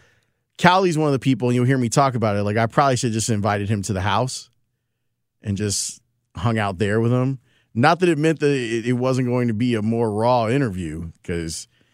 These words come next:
he brings it and you'll hear it. But I wanna give a special thank you to Rebecca Ortiz, because here's what happened. I met Joe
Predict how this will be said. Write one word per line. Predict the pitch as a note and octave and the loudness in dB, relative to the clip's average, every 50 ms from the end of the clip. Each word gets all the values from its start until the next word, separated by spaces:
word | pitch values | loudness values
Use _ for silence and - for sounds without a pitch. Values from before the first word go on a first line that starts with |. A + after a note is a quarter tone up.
| _ _ _ _ _ _ _ _ | _ _ _ _ _ _ _ _
he | _ - A2 C#3+ E3 | _ -2 0 0 2
brings | E3 G3+ A#3 A#3+ A3+ E3+ | 4 2 2 2 2 2
it | C#3 D3 C#3 C#3+ A#2+ | 2 2 2 2 0
and | A#2 A#2 | 0 0
you'll | A#2 B2+ C3 C3+ | 0 2 2 0
hear | B2 C#3 F#3+ F3+ D3+ | 0 0 2 2 2
it. | B2 G#2+ G2 G2 | 2 0 -2 0
But | C3+ C3 B2 | 2 2 4
I | C3 | 4
wanna | D3+ F3 G3 F#3+ D#3+ C#3 B2 A2+ | 4 4 2 2 2 2 0 -2
give | G2 G2+ B2+ B2 A2 | -2 0 0 0 0
a | G#2+ | -2
special | - - - C3+ B2 - B2 | -2 0 0 0 0 0 -2
thank | G#2 A#2+ A#2 A#2+ G#2+ | 0 0 0 0 0
you | A#2+ C3 A#2+ | -2 -4 -2
to | - B2+ B2 | -2 -2 -2
Rebecca | A2 A2 A2 G2 A2+ G#2+ G#2 - | 0 -2 0 0 0 0 0 0
Ortiz, | A#2 G#2+ G2 G2 G2+ - - E3+ D3+ A2 D#2 - - - - - _ _ _ _ _ _ _ _ _ _ _ - | -2 0 0 -2 -4 -2 -2 -2 -2 -2 -4 -8 -14 -18 -18 -20 _ _ _ _ _ _ _ _ _ _ _ -6
because | A#2 G2+ - C#3+ C3+ C3 B2 A#2+ A#2 A#2 G#2+ - - _ _ _ _ _ _ _ _ _ _ _ _ _ _ _ _ _ _ _ _ _ _ _ _ | -2 4 4 4 6 6 4 2 2 0 -2 -4 -10 _ _ _ _ _ _ _ _ _ _ _ _ _ _ _ _ _ _ _ _ _ _ _ _
here's | _ E3+ F#3 G#3 G3 | _ 2 2 2 2
what | F#3 F3+ | 2 2
happened. | D3+ C#3+ B2+ A2 G2+ - - - D#3 - _ _ _ _ _ _ _ _ _ _ _ _ _ _ _ _ _ | 4 4 2 0 -2 -6 -12 -14 -14 -18 _ _ _ _ _ _ _ _ _ _ _ _ _ _ _ _ _
I | B2 C#3 E3 | 2 4 4
met | F3 F3+ F3 D#3+ | 4 2 0 0
Joe | C#3+ A#2 D3 D3 D3 C#3+ C#3+ C#3+ C#3+ C#3+ - - | 2 2 2 4 4 4 4 2 0 0 -4 -8